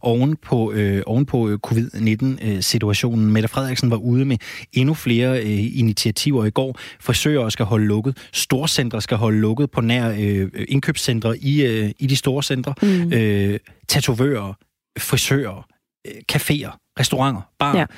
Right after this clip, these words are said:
Speaker 1: Det skal holde lukket nu, og det har det skulle siden her til formiddag klokken ti. Vi tager et overblik senere i, øh, den her time. Men ellers, Annemette, så skal vi også dykke ned i, øh, nogle flere ting her i, øh, Firtoget her til eftermiddag, hvor vi jo, øh,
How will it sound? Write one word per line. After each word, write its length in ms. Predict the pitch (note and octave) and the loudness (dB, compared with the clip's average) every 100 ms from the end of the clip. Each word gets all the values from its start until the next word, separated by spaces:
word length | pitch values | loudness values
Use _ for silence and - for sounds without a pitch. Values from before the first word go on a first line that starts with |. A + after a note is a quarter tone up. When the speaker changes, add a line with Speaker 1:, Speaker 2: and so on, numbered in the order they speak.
| - - | -20 -2
Speaker 1:
Det 100 | D#3 | 0
skal 120 | - | 2
holde 160 | C#3 A#2+ | 2 2
lukket 240 | A2+ B2 B2 | 2 2 2
nu, 120 | A#2+ | 2
og 100 | A2+ | 2
det 80 | A#2 | 0
har 60 | |
det 100 | A#2 | 0
skulle 300 | - C3 C3+ | 0 2 2
siden 360 | C#3+ - A#2+ C3 | 0 0 0 0
her 180 | A#2 B2 | 0 -2
til 140 | - | -2
formiddag 360 | A2 A2 A2 G#2 | 0 0 0 -2
klokken 220 | G2+ G2+ | -4 -2
ti. 220 | - A2+ - - - | -4 -6 -10 -14 -4
Vi 60 | C3 | -2
tager 220 | - D#3 | 0 -2
et 100 | B2 | -2
overblik 320 | A#2 C3+ C3 | -2 0 0
senere 420 | - A#2+ A2+ B2+ B2+ | 0 0 2 2 0
i, 160 | A2 G2+ | -2 -2
øh, 40 | F#2+ | 0
den 140 | A#2 | 0
her 120 | A2+ | 0
time. 380 | G#2 - A2+ A#2+ - - - | 0 0 2 2 0 -10 -4
Men 120 | B2 D3+ | 0 2
ellers, 240 | E3+ C#3+ | 0 -2
Annemette, 340 | C#3+ C3 B2 | 0 2 2
så 100 | B2 | 0
skal 180 | - D3 | -2 0
vi 60 | D#3 | 2
også 180 | C#3 - | 0 0
dykke 160 | C#3 C3+ | 0 2
ned 160 | D3 - | 0 0
i, 240 | C3 A#2 | 2 2
øh, 60 | G#2+ | 2
nogle 240 | G#2+ G#2 | 2 0
flere 420 | - A#2+ C#3 C3+ | 0 0 0 -2
ting 420 | - - D3+ - | -2 -2 -2 -6
her 180 | A2+ B2 | -2 -2
i, 220 | - A#2 G#2+ | -2 -2 0
øh, 60 | |
Firtoget 460 | G2 B2+ - A#2 A2 | 2 0 2 0 0
her 80 | A#2 | -2
til 140 | G2+ | -2
eftermiddag, 380 | B2+ B2+ A2+ G#2+ | -2 0 2 2
hvor 140 | A2+ | 0
vi 100 | A#2+ | 2
jo, 180 | A2+ G#2 | 0 0
øh, 100 | G#2+ | -4